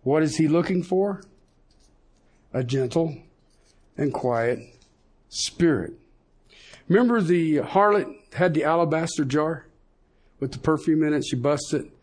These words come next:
pours it on Jesus' feet and washes it with her hair. Everybody's freaking out 'cause it's a bunch of money. Did you see what Jesus said about it? The preciousness was what? Her act.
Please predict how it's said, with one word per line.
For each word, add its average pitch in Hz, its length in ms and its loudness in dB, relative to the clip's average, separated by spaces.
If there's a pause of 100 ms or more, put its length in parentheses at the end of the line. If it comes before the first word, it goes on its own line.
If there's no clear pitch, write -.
(260)
pours 147 300 -2
it 143 60 0
on 139 180 0
Jesus' 123 460 -6
feet 139 220 -2
and 120 80 -2
washes 127 340 -4
it 123 60 -6
with 127 160 -8
her 113 80 -8
hair. 131 300 -8 (460)
Everybody's 127 380 -2
freaking 135 320 -2
out 131 200 -4
'cause 120 140 -8
it's 110 220 -12
a - 20 -10
bunch 127 300 -4
of 127 80 -4
money. 131 280 -4 (1300)
Did 123 180 -2
you 156 60 0
see 180 160 0
what 156 160 2
Jesus 139 320 -4
said 151 140 0
about 147 240 0
it? - 200 -8 (340)
The 151 80 -6
preciousness 151 680 -2
was 131 180 -2
what? 135 360 -4 (3500)
Her - 320 -8
act. - 600 -6